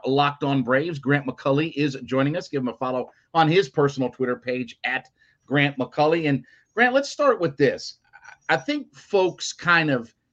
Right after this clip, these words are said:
half read what Terry McGuirk and Greg Maffei had said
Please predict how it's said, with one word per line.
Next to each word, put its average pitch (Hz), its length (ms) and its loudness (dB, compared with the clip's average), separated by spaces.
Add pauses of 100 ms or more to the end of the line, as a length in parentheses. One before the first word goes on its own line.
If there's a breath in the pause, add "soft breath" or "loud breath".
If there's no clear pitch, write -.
(140)
half 196 560 0
read 120 640 0 (420)
what 143 440 2 (200)
Terry 175 320 2
McGuirk 147 560 2 (120)
and 123 200 -2
Greg 139 260 2
Maffei 131 520 -2
had 117 180 -8
said 127 560 -2